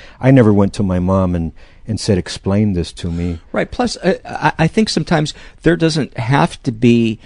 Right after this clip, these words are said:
Speaker 2: um, uh, the presence of something, uh, to say that these people, uh, are making life difficult for you.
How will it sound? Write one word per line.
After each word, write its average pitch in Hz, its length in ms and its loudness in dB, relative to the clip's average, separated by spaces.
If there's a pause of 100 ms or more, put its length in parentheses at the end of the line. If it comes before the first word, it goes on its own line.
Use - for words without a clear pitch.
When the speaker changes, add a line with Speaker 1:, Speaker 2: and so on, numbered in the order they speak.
(280)
Speaker 2:
um, 110 560 0 (680)
uh, - 600 -10 (560)
the 135 140 0
presence 175 760 0 (140)
of 110 140 2
something, 104 640 -2 (380)
uh, 92 420 -4 (320)
to - 120 0
say 104 520 4 (360)
that 110 220 -2
these 113 160 2
people, 101 600 -2
uh, 92 500 -4 (440)
are 95 240 -2
making 107 460 0
life 101 220 0
difficult 131 440 0
for 120 100 0
you. 110 180 0